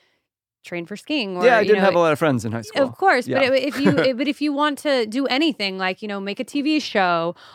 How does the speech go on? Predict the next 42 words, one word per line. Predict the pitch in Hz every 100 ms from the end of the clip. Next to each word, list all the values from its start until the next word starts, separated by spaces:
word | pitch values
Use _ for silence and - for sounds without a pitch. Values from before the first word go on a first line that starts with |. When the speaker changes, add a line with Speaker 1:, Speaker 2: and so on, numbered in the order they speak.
| -
Speaker 1:
or | 196 202
become | 190 190 196 202
a |
motivational | 226 233 226 226 247 214
speaker, | - 285 226
like, | 208 208 202
you, | 226 247
people | - 262 339
don't | 277 233
realize, | 220 208 214 202
like, | -
the | 185
dark | - 190 -
side | 170 190
of | 196
that | 175 160
is | - 196 165 _ _ _
you | - 233
have | 359
to | 302
be | 277
at | 269
home, | - 190 208 202
like, | 175 -
focusing | - 190 214 - 175
on | 175 170
this, | 156 -
these | 180 165
goals | 151 180 175 160
every | 175 170 185
single | 190 170
night. | 185 180
And | 190
it |
is | 226 185
nice | 190 175 -
now | 214 196 185 - _
that | -
you | 190
have | 170
a |
wife. | 170 196 185